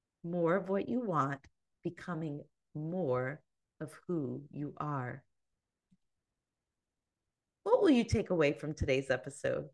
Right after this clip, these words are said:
My goal is for you to celebrate your achievements, big and small. Find simple ways to celebrate. Maybe you spend time in self-reflection.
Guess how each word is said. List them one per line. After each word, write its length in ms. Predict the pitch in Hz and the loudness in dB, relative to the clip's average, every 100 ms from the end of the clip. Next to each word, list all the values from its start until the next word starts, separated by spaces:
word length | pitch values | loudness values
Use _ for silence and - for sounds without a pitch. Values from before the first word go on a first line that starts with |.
| _ _ _ _ _ _ - | _ _ _ _ _ _ -2
My 140 | 226 | 0
goal 460 | 226 - 285 330 359 | 0 2 4 8 6
is 180 | 359 | 4
for 80 | - | 2
you 320 | 269 190 226 | 2 4 2
to 100 | 226 | 2
celebrate 1000 | 247 - - 202 196 214 214 208 220 - - _ _ - | 0 -2 -6 0 0 0 0 0 0 -2 -16 _ _ 0
your 140 | 165 | 2
achievements, 960 | 147 - - 190 190 196 202 - - - _ _ _ _ _ _ | 2 -2 -2 0 0 0 -2 -4 -18 -20 _ _ _ _ _ _
big 380 | 196 190 208 - - - | 2 4 4 0 -10 -6
and 260 | 156 160 160 | -4 -4 -6
small. 680 | - - 151 135 127 - 156 _ _ _ _ _ _ _ _ _ _ - | -12 -8 -6 -4 -6 -10 -18 _ _ _ _ _ _ _ _ _ _ -6
Find 360 | 254 359 440 339 | 0 2 2 -2
simple 500 | - 262 254 285 240 | 0 0 4 4 4
ways 380 | 175 220 233 | 4 4 2
to 100 | - | -4
celebrate. 680 | 220 - 240 269 180 147 113 - _ _ _ _ _ _ _ - | -12 -2 2 4 4 0 -2 -8 _ _ _ _ _ _ _ 0
Maybe 280 | 247 302 | 4 4
you 160 | 427 440 | 4 2
spend 400 | - - 277 269 | 0 4 4 4
time 360 | - 214 269 247 | 2 2 2 2
in 140 | 214 | -2
self-reflection. 1200 | - - 220 208 - 233 - 220 - - 131 117 | -8 -2 -2 0 -2 -4 0 -2 -2 -8 -8 -8